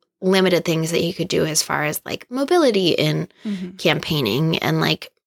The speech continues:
Speaker 1: a lot of, like, photographs and speeches and things that you will see with him, like, it's very carefully hidden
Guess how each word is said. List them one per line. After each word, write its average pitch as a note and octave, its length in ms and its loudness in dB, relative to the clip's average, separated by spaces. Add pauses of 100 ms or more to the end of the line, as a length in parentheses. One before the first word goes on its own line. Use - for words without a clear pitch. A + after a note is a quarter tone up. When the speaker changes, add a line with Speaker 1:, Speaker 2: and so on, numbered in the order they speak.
(1500)
Speaker 1:
a G#3 80 2
lot G3 300 4
of, F#3+ 160 2
like, - 200 -2
photographs F#3 880 0
and D#3 360 -4 (640)
speeches G3 560 2
and F#3 160 2
things F3 260 0
that E3 80 0
you D#3 100 0
will E3 100 2
see E3+ 200 0
with E3 180 0
him, D#3+ 240 -2
like, D#3 200 -2
it's E3 160 -2
very D#3+ 420 4
carefully - 500 -6
hidden - 640 -2